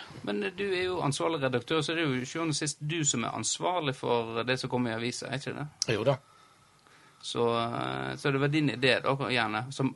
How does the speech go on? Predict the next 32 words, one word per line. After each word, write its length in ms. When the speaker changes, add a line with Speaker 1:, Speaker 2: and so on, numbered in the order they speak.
Speaker 1:
han 200
utførte, 520
eh, 340
intervju 480
og 220
Speaker 2:
Nei, 200
dette 160
her 140
kom 200
veldig 240
overraskende 540
på 160
meg. 200
Eh, 240
det 160
må 80
jeg 80
bare 240
innrømme. 380
Eh, 520
jeg 100
har 120
sett 220
før 220
meg, 260
eh, 460
gjort 320
den 140
i 300
en 420
del, 340
eh, 240